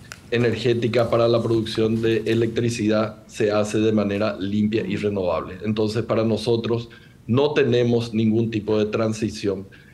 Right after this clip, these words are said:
eh, energética en términos de la producción de electricidad. Ahora bien, ¿es suficiente eso? No, yo creo que Paraguay tiene, eh, posibilidades de explorar otros caminos para seguir siendo un hub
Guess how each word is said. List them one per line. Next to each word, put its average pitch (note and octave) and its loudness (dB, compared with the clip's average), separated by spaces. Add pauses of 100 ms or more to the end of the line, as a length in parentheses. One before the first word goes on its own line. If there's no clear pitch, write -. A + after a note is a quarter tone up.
(280)
eh, G#2 2
energética A#2+ 0 (160)
en G#2+ 0
términos G#2+ 2
de G#2+ 2
la G2+ 0
producción G2 -4
de G2 -4
electricidad. A2+ -2 (560)
Ahora B2 4
bien, A#2+ 4 (120)
¿es A#2+ -2
suficiente D3 2
eso? D#3 -2
No, G2 -4
yo G#2+ -4
creo A#2 2
que A#2+ 2
Paraguay A#2 2
tiene, A#2 2 (400)
eh, A2 0
posibilidades B2 2
de A#2 2
explorar A2+ 2
otros A#2+ 0
caminos C3 0
para A2+ 0
seguir A#2 2
siendo A#2+ 2
un A#2+ 2
hub - -4